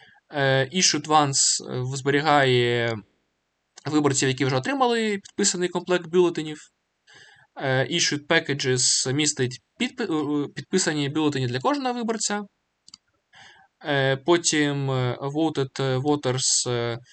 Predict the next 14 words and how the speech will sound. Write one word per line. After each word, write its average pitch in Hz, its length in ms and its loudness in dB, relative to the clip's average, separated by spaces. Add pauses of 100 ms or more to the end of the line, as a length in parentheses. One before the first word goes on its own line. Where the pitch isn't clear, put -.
(180)
використовується 147 640 2
для 123 520 0
запобігання 143 580 0
повторному 139 480 -2
голосуванню, 240 640 -2 (400)
а 151 380 6 (100)
словник 147 500 -2
Votes, 214 540 2
е, 127 180 0
просто 160 380 -2
для 127 300 -2
підрахунку 127 960 -2
результатів. 117 480 -6 (2750)
Е, 131 400 2